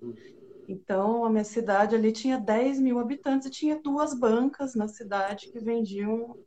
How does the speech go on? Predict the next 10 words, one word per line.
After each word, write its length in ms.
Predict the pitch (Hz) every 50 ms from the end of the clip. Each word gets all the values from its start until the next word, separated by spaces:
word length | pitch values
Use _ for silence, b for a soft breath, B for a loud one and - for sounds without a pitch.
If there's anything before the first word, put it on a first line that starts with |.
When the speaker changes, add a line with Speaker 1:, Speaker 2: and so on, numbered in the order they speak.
| _ - - - -
Speaker 2:
é, 400 | - 214 196 196 202 202 208 - - - - - - - - - - - - - -
revistas, 760 | - 226 247 226 214 208 214 226 226 233 - 254 233 - - -
né? 420 | 220 214 214 233 240 226 190 190 190
Sei 200 | - - 226 226
lá, 180 | 208 190 175
Rock 280 | 180 175 190 190 - 214
Brigade, 640 | 196 208 202 190 175 185 180 180 202 214 202 190 196
coisas 480 | - - 196 190 202 196 - - 190
do 80 | 185 208
tipo, 340 | 202 - - 196 185 190